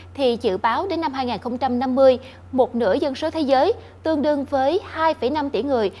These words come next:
sẽ phải đối mặt với chứng cận thị. Và chúng ta có thể thấy là dù ở bất cứ độ tuổi nào thì việc thiếu đi đôi mắt khỏe cũng đồng nghĩa với chất lượng cuộc sống của chúng ta bị giảm sút đáng kể. Do đó, với mong muốn là sẽ nâng cao được ý thức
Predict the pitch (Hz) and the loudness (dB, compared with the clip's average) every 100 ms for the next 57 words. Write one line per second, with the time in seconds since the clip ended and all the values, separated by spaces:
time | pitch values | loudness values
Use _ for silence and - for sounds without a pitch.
0 | - - 226 240 233 294 403 247 - 247 | -16 -4 -4 -2 -2 0 0 -2 -2 -2
1 | 302 - 269 440 208 180 226 185 180 - | 0 -2 -4 -2 -2 -2 -2 0 -2 -6
2 | - - - - - 262 254 247 330 359 | -20 -20 -20 -20 -2 2 2 2 0 -2
3 | 302 302 277 302 370 240 220 240 - 190 | 0 0 0 0 4 2 2 0 0 -2
4 | 196 - 403 - 285 320 415 220 202 208 | -4 -4 -4 -2 -2 0 0 -2 -2 -2
5 | 285 220 190 - - - 262 226 240 202 | 0 -2 -2 -6 -20 -4 0 2 2 0
6 | - 262 311 440 330 269 220 269 262 285 | -2 -2 2 2 2 -2 0 0 2 -2
7 | 359 - 226 185 277 - - 214 254 302 | -6 -4 -4 -2 -4 -6 -6 -4 0 0
8 | 247 190 214 285 294 415 370 202 202 185 | 0 -2 -2 -6 -2 0 0 -2 -2 -8
9 | - 269 262 254 285 269 233 214 185 - | -6 -4 -4 -6 -2 -2 0 -4 -6 -4
10 | 190 208 370 - 220 339 339 190 233 - | -6 -4 -8 -8 -8 -4 0 0 0 -6
11 | - - - - - - - - - 247 | -18 -20 -20 -20 -20 -20 -8 0 2 2
12 | 254 359 - - - 277 349 359 285 277 | 2 0 0 -14 2 4 4 0 2 2
13 | 277 427 240 190 196 262 311 277 277 269 | 2 2 0 0 -6 -4 -4 -2 0 2
14 | 262 - 277 330 403 | 0 -2 -4 0 -2